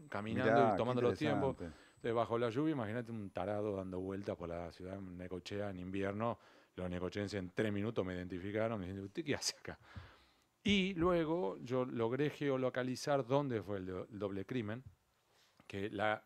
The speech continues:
Speaker 1: el mito popular es que fue en Necochea. En realidad fue en el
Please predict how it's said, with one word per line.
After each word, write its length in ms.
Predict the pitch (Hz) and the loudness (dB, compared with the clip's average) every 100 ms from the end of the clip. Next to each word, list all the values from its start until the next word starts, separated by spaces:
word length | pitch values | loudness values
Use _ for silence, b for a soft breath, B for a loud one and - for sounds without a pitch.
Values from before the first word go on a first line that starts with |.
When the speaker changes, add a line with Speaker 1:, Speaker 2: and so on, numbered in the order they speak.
| _ | _
Speaker 1:
el 140 | 117 117 | -4 -2
mito 240 | 147 147 | 0 0
popular 360 | 131 120 139 135 | 0 2 2 2
es 60 | |
que 120 | - | 0
fue 120 | 107 113 | -2 -2
en 60 | |
Necochea. 560 | 107 104 98 107 85 73 b b b b | 0 -2 -2 -2 -4 -6 b b b b
En 40 | 95 | -6
realidad 260 | 98 123 | 0 0
fue 160 | - 123 | 2 -2
en 80 | 120 | 0
el 300 | 110 113 | -2 -4